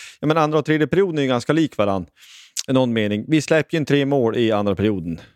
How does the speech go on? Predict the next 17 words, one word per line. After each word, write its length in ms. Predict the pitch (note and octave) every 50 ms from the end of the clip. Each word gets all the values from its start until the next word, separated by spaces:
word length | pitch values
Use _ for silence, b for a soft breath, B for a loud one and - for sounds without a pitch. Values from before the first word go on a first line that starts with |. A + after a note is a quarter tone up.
| B B _ _ _
Och 160 | - - A#2
det 100 | A#2 C3+
är 140 | B2 A2+ A2+
ju 160 | A2 G#2 G2+
inte 260 | F#2 F2 E2 - G2 F2
bra. 320 | F2+ F2+ F2 E2+ D#2+ - -
Alltså, 220 | - A2+ - B2+
det 200 | C3 C#3 D3 C#3
första 440 | - - D#3+ D3 - - F3 D#3 C#3
är 80 | C3 A#2+
powerplay 640 | - A2+ A2 G#2+ G#2 F#2 - - G#2 G2 F2+ - B B B B B B B B B B B B B B B B B B B B B -
som 120 | - A2
de 160 | G#2+ G#2 G#2 -
får 260 | D#3 F3 F#3+ G3 F3+
där. 300 | F3+ F3+ F3+ F3+ F3+ - - _ _ _ -
Och 220 | F3+ E3 C3+ - _ - - - - B B B B B
det, 260 | - D3+ E3+ F3 F3